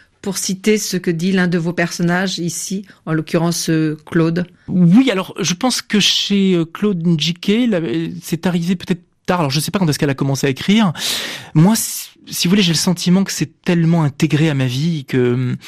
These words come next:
Speaker 2: la volonté d'écrire est là depuis tellement longtemps et elle me paraît à la fois miraculeuse du fait que je puisse aujourd'hui dire «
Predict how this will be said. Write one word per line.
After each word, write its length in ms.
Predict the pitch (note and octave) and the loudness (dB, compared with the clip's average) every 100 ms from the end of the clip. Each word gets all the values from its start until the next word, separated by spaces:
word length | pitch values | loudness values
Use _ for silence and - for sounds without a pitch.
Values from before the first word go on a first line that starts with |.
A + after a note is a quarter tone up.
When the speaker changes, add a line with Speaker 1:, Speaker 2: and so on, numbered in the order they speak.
| - - - - | -14 -14 -10 -2
Speaker 2:
la 140 | B2 | 0
volonté 300 | C3+ D3 E3 | 2 2 2
d'écrire 300 | C#3 - D3+ | 0 0 0
est 40 | |
là 80 | C#3 | 0
depuis 180 | C3+ - | 0 -2
tellement 280 | - C#3 C3+ | 0 2 2
longtemps 440 | C3+ C3 F3+ F3 | 0 2 2 2
et 200 | C#3 - _ _ _ _ - | 0 -4 _ _ _ _ -4
elle 160 | D3 D3 | 0 2
me 240 | D3 D3+ | 2 2
paraît 280 | D#3 D#3 D#3+ | 0 0 2
à 40 | |
la 100 | D3+ | 0
fois 200 | C3+ E3 | 0 0
miraculeuse 800 | D3 D3+ D#3 D3 C#3+ F3 G3 C3+ | 2 2 2 0 2 2 2 -2
du 140 | C3+ C3+ | -4 -4
fait 200 | D3+ - | -4 -2
que 80 | |
je 100 | C3+ | -4
puisse 480 | C3 - E3 - - - - - - - | -4 -4 -2 -2 -6 -12 -20 -20 -6 2
aujourd'hui 580 | C#3+ D3 D3 C#3+ F#3 E3 | 2 2 0 2 2 2
dire « 320 | C#3+ E3 | 0 0